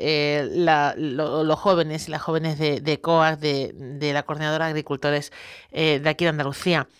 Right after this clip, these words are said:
Eh, y nos decía que es, es difícil mantenerse en el campo, que la rentabilidad está, está muy cuestionada. Con este tipo de cultivos, eh, Santiago, em, está, eh, quizá más, eh, o, o es menos, eh, el, el, el impacto que tiene, o es más fácil,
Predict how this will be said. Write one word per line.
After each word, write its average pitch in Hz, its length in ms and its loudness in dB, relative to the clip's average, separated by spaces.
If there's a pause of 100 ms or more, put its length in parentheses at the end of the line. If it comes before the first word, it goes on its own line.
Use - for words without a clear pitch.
(280)
Eh, 175 360 6
y 180 60 6
nos 180 120 4
decía 214 240 0
que 202 100 -2
es, - 240 -4 (140)
es 180 160 -2
difícil 196 360 0
mantenerse 151 520 -2
en 143 80 -2
el 135 120 -2
campo, 185 600 2
que 156 100 0
la 143 80 0
rentabilidad 143 480 0
está, 147 420 2
está 156 200 -4
muy 160 100 -4
cuestionada. 151 480 -2
Con 170 160 -2
este 185 160 -4
tipo 226 200 0
de 185 120 0
cultivos, 165 580 -4
eh, 151 140 -4
Santiago, 156 540 -2 (480)
em, 165 520 2 (200)
está, 208 680 2 (320)
eh, - 220 -4 (100)
quizá 208 380 4
más, 165 360 0 (160)
eh, 160 220 -4
o, 156 120 0
o 170 220 0
es 180 180 0
menos, 170 500 0
eh, 147 160 2 (180)
el, 147 200 -2 (520)
el, 147 640 2
el 165 160 2
impacto 190 400 0
que 170 100 2
tiene, 175 300 0
o 170 80 2
es 175 80 0
más 165 160 -4
fácil, 180 420 0